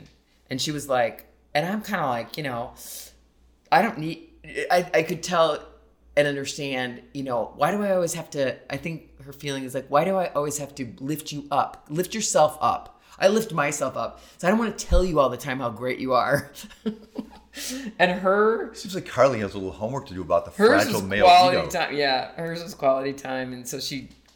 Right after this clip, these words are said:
Speaker 1: she can see why, you know, he's, she's like, "I see why I didn't wanna give him words of affirmation, so he <laughs> didn't wanna give me quality time." So I guess there's something to it. I
Speaker 2: Oh,
Speaker 1: don't
Speaker 2: there
Speaker 1: know.
Speaker 2: is, there is that. There is that, um,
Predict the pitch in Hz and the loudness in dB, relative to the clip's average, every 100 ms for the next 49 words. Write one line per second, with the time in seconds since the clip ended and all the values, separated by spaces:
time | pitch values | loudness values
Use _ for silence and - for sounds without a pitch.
0 | _ - - - - 143 - 131 - 147 | _ -20 -12 -8 -6 -8 -8 -8 -4 -4
1 | 139 127 117 117 120 - - _ _ _ | 2 4 4 2 -4 -12 -20 _ _ _
2 | - 143 156 - 147 - _ - - 139 | -2 0 0 -2 -10 -12 _ -8 -6 -2
3 | 139 123 - 131 - 196 175 143 135 147 | 0 0 -2 -4 -6 -6 -4 0 2 2
4 | 165 165 131 131 120 - - 139 147 143 | 0 -6 -6 -6 -6 -12 -10 -8 -6 -8
5 | 135 135 135 131 131 123 123 143 165 127 | -6 -6 -8 -2 -2 -2 -6 -6 -4 -6
6 | 120 127 - 135 170 - 196 - 185 - | -8 -8 -8 -4 -4 -2 -4 -2 -4 -4
7 | 175 - 185 - 180 - 170 - - - | -10 -8 -4 2 2 2 -4 -4 -14 -12
8 | - - - - - 330 339 320 - - | -10 -10 -12 -12 -8 -6 -6 -12 -18 -12
9 | 196 165 180 - - 143 120 - 135 123 | -6 -6 -6 -10 -12 -12 -12 -12 -10 -12
10 | - - 240 139 143 165 151 143 151 185 | -4 4 8 8 8 6 4 2 4 4
11 | 139 131 117 87 - 104 101 123 120 120 | 4 4 4 2 -2 -6 -4 -4 4 4
12 | 98 - 92 82 80 80 | 4 2 0 0 -4 -10